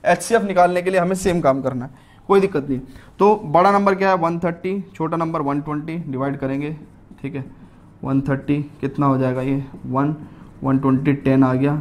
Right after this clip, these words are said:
तो वन थर्टी is equals to divisor into quotient plus remainder। ज़ीरो नहीं आया रिमाइंडर,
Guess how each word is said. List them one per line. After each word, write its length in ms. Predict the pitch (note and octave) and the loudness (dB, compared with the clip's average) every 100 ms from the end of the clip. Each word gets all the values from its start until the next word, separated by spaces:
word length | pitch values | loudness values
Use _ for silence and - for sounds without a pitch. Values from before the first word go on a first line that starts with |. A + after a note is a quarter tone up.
| - | -4
तो 60 | C3 | 2
वन 160 | C3 | 4
थर्टी 280 | C3 C3 C3 | 4 4 2
is 60 | B2+ | 2
equals 280 | - B2+ - | -2 -4 0
to 120 | D#3+ E3+ - - - C#3+ | -2 -2 -8 -18 -10 2
divisor 640 | D3+ E3+ F#3 G#3 G#3 B3+ C4 B3+ | 6 8 8 8 8 8 4 4
into 320 | G#3 G3+ A3+ G3+ | 4 4 4 4
quotient 440 | F#3+ F3+ G#3+ A3 - | 4 6 4 2 4
plus 320 | E3+ G3 - - - - - - - - - - - - - - | 4 4 0 -10 -20 -20 -20 -20 -20 -20 -20 -14 -14 -14 -12 0
remainder। 500 | D3 C#3+ C3+ C3 C3+ C#3 - - - - - - | 4 6 6 6 2 -2 -12 -20 -20 -20 -14 -2
ज़ीरो 240 | C3+ G3+ A#3 | 4 6 8
नहीं 220 | A#3 B3 | 6 6
आया 200 | B3 B3+ | 6 6
रिमाइंडर, 500 | B3 B3 B3 C4+ | 8 8 6 4